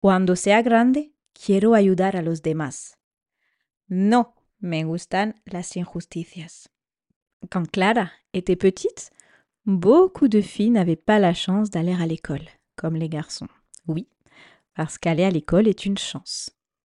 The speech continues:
Et elle était déterminée à apprendre et à devenir quelqu'un de grand.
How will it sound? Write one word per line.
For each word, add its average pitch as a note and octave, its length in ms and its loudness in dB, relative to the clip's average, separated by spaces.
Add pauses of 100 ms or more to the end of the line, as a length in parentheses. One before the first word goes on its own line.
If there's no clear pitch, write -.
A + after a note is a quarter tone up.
(800)
Et A#3 80 6
elle F3+ 280 2 (280)
était G#3 360 4 (140)
déterminée A3 760 4
à E3+ 120 2
apprendre E3+ 440 -6 (160)
et F#3 120 0
à E3+ 80 2
devenir F3 560 -2
quelqu'un F3 380 -2
de D#3+ 140 -2
grand. D3+ 400 -8